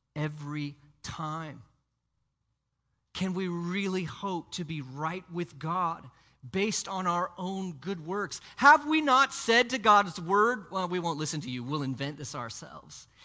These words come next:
And then we claim under our own authorities that we're good and we'll stand before a holy God in that way? No. No. So we see here the only way to be right with God,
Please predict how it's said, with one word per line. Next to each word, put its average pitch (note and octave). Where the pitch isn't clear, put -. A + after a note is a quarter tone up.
And B3+
then D#4+
we C#4+
claim C#4+
under C4+
our -
own C4
authorities C4
that C#4+
we're B3
good B3
and B3
we'll G3+
stand C4
before A#3+
a A3+
holy A#3+
God A#3
in A#3+
that B3
way? B3
No. D4+
No. A3
So -
we A#2+
see G#3+
here -
the E3
only B3
way D#3+
to C#3+
be B2+
right D3
with -
God, F3